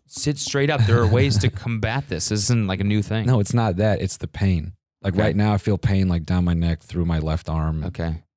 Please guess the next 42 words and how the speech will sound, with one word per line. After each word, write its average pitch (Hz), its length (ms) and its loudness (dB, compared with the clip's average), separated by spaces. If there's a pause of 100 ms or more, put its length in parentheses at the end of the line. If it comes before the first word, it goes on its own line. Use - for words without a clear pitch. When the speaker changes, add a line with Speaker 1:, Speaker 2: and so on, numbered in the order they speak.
Speaker 2:
It's, 107 140 -2
like, 107 100 2
a 101 60 2
weird, 107 360 2
like, 92 220 0
it's 92 240 -2
in 98 180 0
my 87 180 2
tricep. 95 600 -2
Speaker 1:
Yeah. 92 200 -2
Speaker 2:
I've 92 80 0
never 113 340 4
felt 95 280 -2
like 85 160 -2
a, 85 140 0 (340)
like 92 160 -8
it's - 140 -12 (140)
pulling 85 400 -4
in 76 100 -6
my - 80 -6
Speaker 1:
Mm. - 60 -8
Speaker 2:
tricep. - 460 -10 (1200)
And, 92 120 -2
like, 85 360 -2 (580)
even 147 180 2
today, 147 240 2
I 123 40 2
was, 110 120 2
like, 98 140 0
look 110 240 0
around. 107 320 2
I 101 80 2
try 110 180 0
to 98 60 2
look 98 240 2
up 98 200 -2
at 87 120 -2
buildings, 107 480 2
and 90 140 -2
it's 87 140 -2
just 92 140 0
like, 87 140 -2